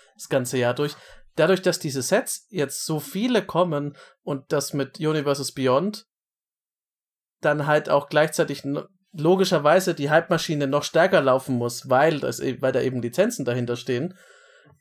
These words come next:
gehen, finde ich, diese Secret Layers als das, was die mal waren, nämlich ab-, ganz am Anfang war's ja so, „Wow, da kommt eine neue Secret Layer und da kommt jetzt eine neue Secret Layer.“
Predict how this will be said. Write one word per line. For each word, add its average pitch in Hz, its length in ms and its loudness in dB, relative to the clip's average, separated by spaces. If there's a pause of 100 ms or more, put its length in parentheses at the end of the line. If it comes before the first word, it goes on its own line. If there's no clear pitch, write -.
(100)
gehen, 170 380 0
finde 170 280 0
ich, 160 120 -8
diese 143 220 -6
Secret 247 420 -2
Layers 139 400 2
als - 240 -2
das, 196 220 2
was - 160 -2
die 156 100 -2
mal 127 240 0
waren, 196 320 4
nämlich 131 340 -2
ab-, 135 180 -2
ganz 185 200 0
am 208 100 0
Anfang 214 340 0
war's 156 160 2
ja 160 60 0
so, 139 220 -4
„Wow, 170 240 6
da 165 140 2
kommt 180 240 -2
eine 127 100 -2
neue 120 180 -2
Secret 123 380 -10
Layer 110 180 -6 (300)
und 123 180 -4
da 180 120 6
kommt 175 180 0
jetzt 131 160 -4
eine 127 80 -4
neue 123 180 0
Secret 123 380 -8
Layer.“ 113 200 -2